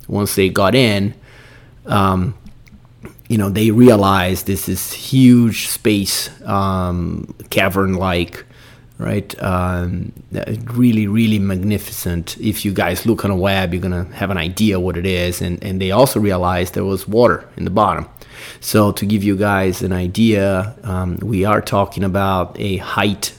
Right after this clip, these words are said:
of seventy-two meters to the water, right from the top, uh, the opening of the cave, um, to the bottom until we reach the water. Seventy-two meters, about, you know, two hundred twenty feet, um,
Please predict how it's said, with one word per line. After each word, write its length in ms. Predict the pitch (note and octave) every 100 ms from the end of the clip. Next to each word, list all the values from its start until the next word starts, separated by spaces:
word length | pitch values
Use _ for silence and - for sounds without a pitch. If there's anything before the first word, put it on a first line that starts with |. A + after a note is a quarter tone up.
| -
of 480 | G2+ G2+ F#2 - - - - - - - - -
seventy-two 1040 | - - A2 G#2+ G#2+ G#2+ G2+ - A2+ G#2+ G#2+
meters 640 | G2+ G#2 B2+ C#3+ - - - -
to 160 | - G#2
the 80 | G2
water, 460 | F#2+ A2 C#3+ C#3 - -
right 200 | G2+ G#2+
from 200 | G#2+ G2+
the 100 | F2+
top, 440 | - G#2 A#2 - - - - -
uh, 100 | G#2+
the 160 | G2+
opening 460 | G2+ - A#2 C#3 C#3+ - -
of 60 | -
the 80 | A#2
cave, 500 | - A#2 C3 D3 - - -
um, 540 | G#2 G#2+ G2+ G2 G2 - - - -
to 160 | - A#2
the 100 | G2
bottom 480 | G2+ G#2+ A#2 C3 - - -
until 240 | G#2+ -
we 80 | A2
reach 360 | G#2 A2 G#2 -
the 100 | G#2
water. 380 | G2 A2 C3 - - - -
Seventy-two 500 | - B2 A#2 A#2 A#2+
meters, 440 | A#2 A2+ A2+ G#2+ G2
about, 360 | A2 G2+ -
you 80 | C3
know, 80 | G2+
two 180 | - A2
hundred 280 | G#2+ G2+
twenty 300 | - G#2 G2
feet, 540 | F#2 - A2+ G#2+ - - - - - - - - -
um, 500 | G2+ G2+ G2 G2 -